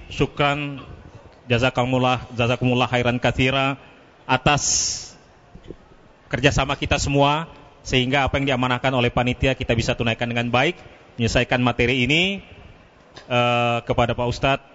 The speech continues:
diucapkan jazakumullah khairan katsira. Semoga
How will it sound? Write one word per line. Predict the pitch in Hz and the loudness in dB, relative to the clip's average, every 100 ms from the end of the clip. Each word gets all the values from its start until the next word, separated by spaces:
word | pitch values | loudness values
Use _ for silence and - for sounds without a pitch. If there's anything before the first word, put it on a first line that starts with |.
| - | -4
diucapkan | 127 127 117 131 120 120 | -2 0 0 0 -2 -2
jazakumullah | 110 113 113 113 | -2 -2 -2 -2
khairan | 110 113 110 113 | -2 -2 -4 -2
katsira. | 117 143 147 147 139 - - - - | 0 2 2 2 -2 -12 -20 -20 -20
Semoga | - 127 127 131 143 143 139 | -12 -4 -2 0 0 0 -2